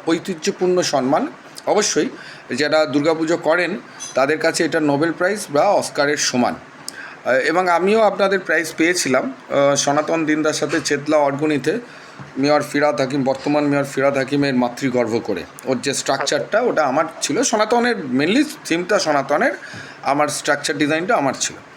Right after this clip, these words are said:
তো যাই হোক, আমার একটা, আহ, ওই, আবেদন আছে আপনার কাছে, আপনাদের কাছে আর কি, কর্পোরেট গ্রুপ। সেটা হচ্ছে,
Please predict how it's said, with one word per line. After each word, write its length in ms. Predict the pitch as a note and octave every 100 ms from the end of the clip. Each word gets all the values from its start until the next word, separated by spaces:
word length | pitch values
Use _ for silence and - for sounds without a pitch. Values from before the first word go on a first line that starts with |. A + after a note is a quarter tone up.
| - - -
তো 80 | -
যাই 220 | E3+ G#3+
হোক, 100 | G3+
আমার 300 | B2+ C#3 G3
একটা, 280 | A3+ A3 A#3
আহ, 200 | A3+ G#3+ - D3+ D#3 D#3 D3+ C#3
ওই, 440 | D3 C#3+ D3 C#3 C3+ A2 -
আবেদন 360 | C#3+ F3 G#3
আছে 180 | F#3 -
আপনার 240 | C3 B2
কাছে, 320 | A2+ A2 - F#3+
আপনাদের 380 | C3+ C#3 C#3
কাছে 240 | A#2 G2+ C3+
আর 40 |
কি, 160 | B2+ D3+
কর্পোরেট 400 | C3 B2 C#3 B2
গ্রুপ। 220 | A#2+ F3+ - - - - - - -
সেটা 260 | - E3+
হচ্ছে, 340 | G3 - A#3